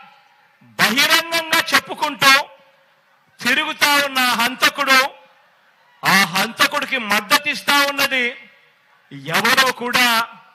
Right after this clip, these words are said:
మీరంతా కూడా రోజు చూస్తా ఉన్నారు. ఆ చంపినోడు ఉండాల్సింది జైల్లో,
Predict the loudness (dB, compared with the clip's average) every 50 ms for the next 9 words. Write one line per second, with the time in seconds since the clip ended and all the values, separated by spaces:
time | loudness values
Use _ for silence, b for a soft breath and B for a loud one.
0 | _ _ _ _ _ _ _ -16 -10 -8 -4 -2 0 0 -2 -2 -4 -4 -2 0
1 | 0 0 0 0 0 0 2 2 4 4 4 4 4 2 2 0 -2 -4 -6 -6
2 | -4 -6 -6 -4 -2 0 2 2 2 2 0 0 0 -2 -4 -8 -16 -20 _ _
3 | -20 -20 -20 -20 -20 -20 -20 -20 -20 -20 -20 -20 -20 -20 -20 -20 -20 -20 -20 -20
4 | -20 -20 -20 -20 -20 -6 -2 0 0 0 0 -2 -2 -2 -2 -2 -2 -2 2 2
5 | 2 4 4 4 4 2 0 -4 -12 -20 -20 -20 -20 -20 -20 -20 -20 _ -20 _
6 | _ _ _ _ _ -10 -6 -4 -4 -2 0 0 0 0 0 -2 -4 -4 -4 -4
7 | 0 2 2 2 2 2 2 0